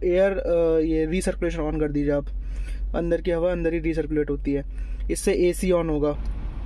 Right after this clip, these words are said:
ये रीसर्क-, रीसर्कुलेशन का बटन था, ये है एसी का button। यहाँ से एसी री-, एसी on होगा। एसी on या ऑफ करना है तो आप इसको press कर दीजिए, तो यहाँ मेंशन भी होता है एसी के लिए। ये अभी auto पे है।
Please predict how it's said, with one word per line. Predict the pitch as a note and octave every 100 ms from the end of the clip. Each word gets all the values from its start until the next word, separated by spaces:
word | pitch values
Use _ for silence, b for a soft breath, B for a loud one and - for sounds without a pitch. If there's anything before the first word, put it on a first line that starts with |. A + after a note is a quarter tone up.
| - - - - -
ये | F3
रीसर्क-, | F3+ F#3 F3 - -
रीसर्कुलेशन | F3 F3+ F#3+ - F3+ F#3
का | F3+
बटन | F3 F3+
था, | F#3 F#3+
ये | F#3+ F3
है | F3 F3+ E3+
एसी | D#3+ F3
का | F3+
button। | E3 F#3 G3+ B B B B -
यहाँ | E3+ F3
से | E3+ F#3+
एसी | - E3+ F3 F#3+
री-, | F#3 -
एसी | F3+ F3 G3+
on | F#3 F3+
होगा। | F3 E3+ F#3+ B B B B -
एसी | F3 - G3
on | F#3+ F#3+
या | F#3+ F#3
ऑफ | F3 -
करना | F3 F3
है | F3
तो |
आप | E3+ E3
इसको | - F3+
press | - E3+
कर | - D#3+
दीजिए, | E3 E3+
तो | F3
यहाँ | E3+ E3+
मेंशन | E3 E3 E3 E3 D#3+ F3 F3
भी |
होता | E3+ E3
है | E3+ D#3+
एसी | - E3+
के | E3
लिए। | E3 E3+ - B B B -
ये | F3
अभी | G3 F#3
auto | G3+ F3 E3 F#3
पे | F#3+ F#3
है। | G3 -